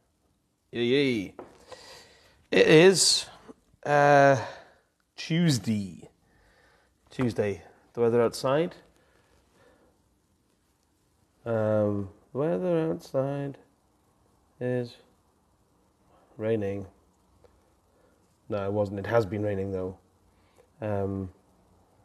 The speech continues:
temperature, just a little on the cold side, nothing mega cold. Oh, man. So this is it, isn't it? It's Christmas week.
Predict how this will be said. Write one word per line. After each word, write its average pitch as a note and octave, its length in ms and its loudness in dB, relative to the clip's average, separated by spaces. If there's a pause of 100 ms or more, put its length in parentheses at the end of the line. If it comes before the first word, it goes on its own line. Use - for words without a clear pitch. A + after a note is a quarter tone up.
(200)
temperature, G2 580 -4 (1040)
just - 160 -12
a - 40 -12
little G2+ 160 -4
on G#2 100 -2
the G#2+ 80 -4
cold G#2 260 -4
side, F#2+ 220 -8
nothing G2 320 -12 (600)
mega G#2 240 -8
cold. A2+ 260 -8 (3250)
Oh, A#2+ 400 -2
man. A2+ 340 -2 (1160)
So E3+ 100 6
this D3 120 4
is C#3+ 60 2
it, F#3+ 120 8
isn't F#3+ 160 6
it? F#3 40 10
It's D3+ 120 6
Christmas D#3 340 0
week. E3 540 -4